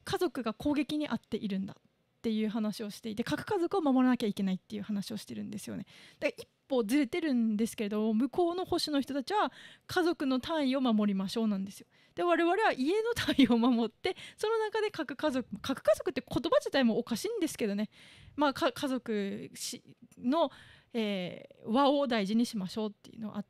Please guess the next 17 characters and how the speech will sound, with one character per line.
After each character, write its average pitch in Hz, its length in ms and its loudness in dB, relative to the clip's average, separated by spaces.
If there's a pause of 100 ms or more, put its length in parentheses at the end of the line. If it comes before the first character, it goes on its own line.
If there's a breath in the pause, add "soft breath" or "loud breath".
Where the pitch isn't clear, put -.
(100)
た 214 120 -6
と 208 80 -12
思 190 120 -2
う - 20 -2
ん 190 40 -2
で 196 80 -6
す - 60 -12
よ。 - 80 -16 (720)
ま 311 120 4
あ、 - 20 2
そ 370 100 -2
も 440 80 0
そ 415 100 -2
も 262 120 2
も 262 160 6
う - 20 -2 (540 loud breath)
個 - 100 2